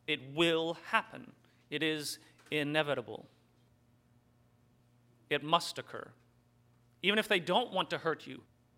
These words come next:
they will. That's why the great temptation in marriage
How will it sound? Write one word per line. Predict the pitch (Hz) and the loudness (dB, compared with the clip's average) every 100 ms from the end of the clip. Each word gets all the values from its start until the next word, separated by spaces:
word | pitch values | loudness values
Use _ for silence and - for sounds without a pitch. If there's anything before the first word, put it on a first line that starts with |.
| _ _ _ _ - | _ _ _ _ -4
they | 143 156 156 147 139 | 4 6 4 0 -4
will. | 170 160 - - - _ _ _ _ _ _ _ _ _ _ _ _ _ _ _ _ _ _ _ _ _ _ _ _ _ _ _ _ _ _ _ _ _ _ | -2 -2 -4 -12 -20 _ _ _ _ _ _ _ _ _ _ _ _ _ _ _ _ _ _ _ _ _ _ _ _ _ _ _ _ _ _ _ _ _ _
That's | 151 156 | 2 4
why | 170 170 | 6 6
the | 160 | 6
great | 160 156 | 2 0
temptation | 165 151 180 202 - 160 | -6 -4 -2 0 0 -4
in | - 147 | -4 -4
marriage | 143 208 202 170 160 | 2 4 4 2 -2